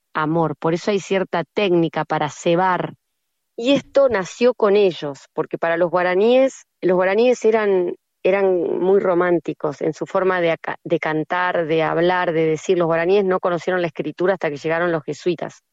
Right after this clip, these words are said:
Entonces eran muy dulces en su hablar, en su decir, en, en la expresión que tenían.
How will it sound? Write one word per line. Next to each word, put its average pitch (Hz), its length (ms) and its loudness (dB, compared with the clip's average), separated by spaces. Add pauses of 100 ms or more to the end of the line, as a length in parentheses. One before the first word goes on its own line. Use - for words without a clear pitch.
Entonces 202 300 0
eran 220 180 2
muy 208 220 2
dulces 175 680 -4 (160)
en 160 120 -2
su 165 220 -2
hablar, 175 480 0
en 156 120 -4
su - 220 -10
decir, 160 600 -4
en, - 280 -4
en 156 240 -2
la 151 80 0
expresión 180 640 -2
que 170 140 -2
tenían. 151 480 -4